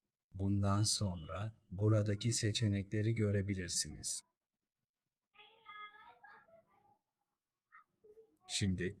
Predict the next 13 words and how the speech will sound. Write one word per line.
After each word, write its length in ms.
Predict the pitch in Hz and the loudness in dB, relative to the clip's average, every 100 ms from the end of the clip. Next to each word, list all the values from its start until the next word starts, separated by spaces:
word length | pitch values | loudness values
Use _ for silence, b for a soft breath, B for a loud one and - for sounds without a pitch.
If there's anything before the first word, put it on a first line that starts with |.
| - | -4
çalışıp 440 | 101 95 - - | -2 0 0 0
çalışmadığını 680 | 113 101 98 104 101 101 95 | 2 2 2 0 2 2 2
kontrol 460 | 95 92 101 113 | 0 -2 2 4
etmek 320 | 110 101 101 | 4 2 -2
için 300 | 104 - 98 - | 0 0 -2 -2
Epic 320 | 92 127 117 | -4 -2 0
Hybrid 340 | 101 101 110 | 0 2 0
logo 240 | 107 98 117 | 2 2 2
sesini 360 | 120 110 120 | 2 2 2
seçmek 440 | 110 104 - 92 - | 2 2 0 -2 0
istiyorum. 500 | - - 69 78 - _ _ _ _ _ _ _ _ _ _ _ _ _ _ _ _ | -2 -2 -8 -8 -12 _ _ _ _ _ _ _ _ _ _ _ _ _ _ _ _
Mükemmel, 680 | 101 104 117 101 104 98 101 - | 0 4 4 6 6 4 2 -2
güzel. 460 | 98 98 92 92 | -2 0 -2 -6